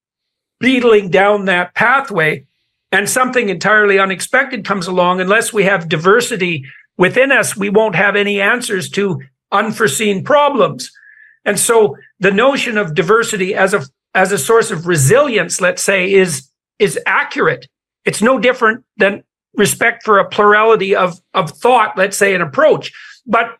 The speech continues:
it begs the question, which is, well, what's the source that unifies that diversity? Because disunified diversity is conflict, anxiety, and hopelessness. So the, how do you take advantage of diversity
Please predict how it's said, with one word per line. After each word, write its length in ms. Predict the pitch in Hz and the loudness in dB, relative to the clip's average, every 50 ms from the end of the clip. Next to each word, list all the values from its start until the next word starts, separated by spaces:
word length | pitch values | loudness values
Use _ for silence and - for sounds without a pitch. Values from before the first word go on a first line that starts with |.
| - - | -2 0
it 220 | 208 202 196 175 | 0 0 0 0
begs 380 | 220 233 262 226 196 175 - - | 0 2 2 0 -2 -6 -4 -4
the 100 | 190 139 | -4 -4
question, 580 | - - 294 320 277 - - - 196 170 175 | 0 0 0 0 0 -2 -6 -6 -6 -4 0
which 240 | 180 196 208 202 214 | 0 0 0 2 0
is, 260 | 214 208 180 - - _ _ _ _ _ _ _ | 0 0 0 -2 -8 _ _ _ _ _ _ _
well, 200 | - 202 220 220 | 2 4 4 4
what's 360 | 214 214 247 247 247 - - - | 4 4 2 2 2 -2 -4 0
the 120 | - 208 | 0 0
source 460 | - - - 262 262 247 226 - - | 2 2 0 2 4 4 2 2 0
that 220 | - 202 202 196 175 | 0 0 0 0 -2
unifies 760 | 170 202 247 294 320 311 - - 233 196 185 170 165 135 135 | 0 2 2 4 4 2 0 0 0 0 0 0 -2 -2 -2
that 280 | 190 180 180 - - | 0 0 0 -2 -2
diversity? 680 | 175 185 156 185 180 175 139 131 - 143 151 - - - _ - - - - - - | -6 -4 0 0 0 0 0 -2 -6 -6 -8 -8 -12 -14 _ -20 -20 -20 -20 -12 -6
Because 400 | - 196 196 226 226 208 - 214 - - _ _ _ _ _ _ _ _ - | -4 -2 0 2 2 0 0 -4 -12 -16 _ _ _ _ _ _ _ _ -6
disunified 1120 | 151 131 240 277 311 302 - - 233 214 214 196 196 - - 202 185 185 185 180 160 147 135 | -2 0 0 0 0 -2 -4 -4 0 2 2 4 2 2 0 0 2 2 2 0 -2 -4 -2
diversity 640 | 135 180 180 226 254 254 247 - 185 170 190 - 226 | -2 0 2 2 2 0 0 -2 -6 -8 -4 0 0
is 140 | 214 - | 0 0
conflict, 720 | - - - 247 311 339 339 294 - - 165 147 143 - - - | -2 -2 0 0 2 2 0 -2 -2 -2 -4 -4 -4 -6 -6 -2
anxiety, 640 | 214 196 214 196 156 165 226 233 233 226 208 196 190 | -2 0 0 0 0 0 2 2 2 2 2 0 -2
and 100 | 175 156 | -4 0
hopelessness. 720 | 139 285 330 330 - 262 208 170 - - 160 147 - - | 0 0 0 0 -2 -2 -2 -2 -2 -6 -10 -10 -8 -8
So 320 | - - 233 226 208 139 - - - - - - _ | -6 -2 0 0 0 0 -4 -14 -18 -20 -20 -12 _
the, 200 | - 202 - - - | -4 -4 -4 -6 -14
how 360 | - - - - 226 254 269 | -12 -6 -2 0 2 2 2
do 80 | 277 247 | 2 2
you 160 | 247 240 190 | 0 0 0
take 240 | - 233 247 240 240 | 0 0 0 0 -2
advantage 520 | 226 165 165 208 233 240 233 233 190 196 | -4 -2 0 0 0 0 -2 -2 -2 -4
of 120 | 208 170 | -4 -2
diversity 840 | 165 202 208 202 202 208 220 240 226 - - 190 165 156 175 135 | 0 0 0 0 2 2 2 2 2 -2 -6 -8 -8 -8 -8 -10